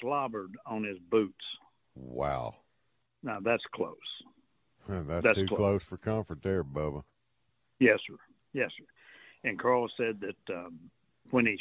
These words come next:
Speaker 1: shot, he wasn't nervous, but when that buffalo stopped, came to a stop and slobbered on his boots, his, his knees went to jelly. Just
Speaker 2: I bet.
Speaker 1: jelly. Yeah. He could hardly
Speaker 2: Man.
Speaker 1: stand.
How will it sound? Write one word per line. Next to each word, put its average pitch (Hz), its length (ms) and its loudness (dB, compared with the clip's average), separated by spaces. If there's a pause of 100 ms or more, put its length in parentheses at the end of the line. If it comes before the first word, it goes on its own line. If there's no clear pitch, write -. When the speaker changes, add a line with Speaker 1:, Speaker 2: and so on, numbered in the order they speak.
Speaker 1:
shot, 147 300 2 (140)
he 113 100 -2
wasn't 123 360 2
nervous, 123 460 0 (920)
but 110 140 -4
when 113 200 0
that 117 240 -2
buffalo 113 400 0 (140)
stopped, 127 340 -2
came 131 240 0
to 120 60 0
a 104 80 -2 (100)
stop 131 320 -2 (160)
and 110 160 -6 (120)
slobbered 123 420 2
on 113 160 0
his 98 220 -8
boots, 143 320 2 (680)
his, 113 160 0 (160)
his 135 260 4
knees 131 420 4
went 107 200 -2
to 98 80 -4 (220)
jelly. 107 340 2 (640)
Just 120 160 2
Speaker 2:
I 123 80 4
bet. 135 440 2
Speaker 1:
jelly. 104 320 0 (1300)
Yeah. 107 160 4 (500)
He 135 100 6
could 113 140 0
hardly 113 280 6
Speaker 2:
Man. - 140 -10
Speaker 1:
stand. 101 420 -4